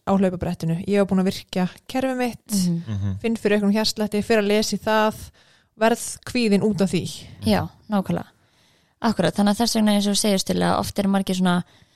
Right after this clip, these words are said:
Speaker 2: já, ég var ekki kvíðin yfir neinu, en
Speaker 3: Mhm.
Speaker 2: ok, þú varst ekki kvíðin yfir neinu, en þú varst í rauninni, það sem að kvíðin er líka er að, að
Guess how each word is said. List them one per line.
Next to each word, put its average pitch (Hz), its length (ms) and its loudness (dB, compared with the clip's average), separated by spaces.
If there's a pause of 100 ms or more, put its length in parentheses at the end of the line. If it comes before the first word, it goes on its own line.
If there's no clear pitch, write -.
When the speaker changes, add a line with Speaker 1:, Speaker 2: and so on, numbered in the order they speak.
(220)
Speaker 2:
já, 196 80 2
ég 208 160 4
var 240 220 2
ekki 220 180 0
kvíðin 254 460 2
yfir 240 240 4
neinu, 170 420 0 (160)
en 208 140 2
Speaker 3:
Mhm. 101 140 2
Speaker 2:
ok, 208 120 -2 (140)
þú 208 80 -4
varst 220 180 0
ekki 220 140 -2
kvíðin 262 300 2
yfir 233 120 4
neinu, 220 220 4
en 208 160 4
þú 208 140 -2
varst 240 280 2
í 220 80 2
rauninni, 214 480 2 (580)
það 214 120 0
sem 208 120 2
að 196 240 2 (160)
kvíðin 233 340 2
er - 20 2
líka 240 320 0
er 196 80 4
að, 202 240 2
að 208 280 2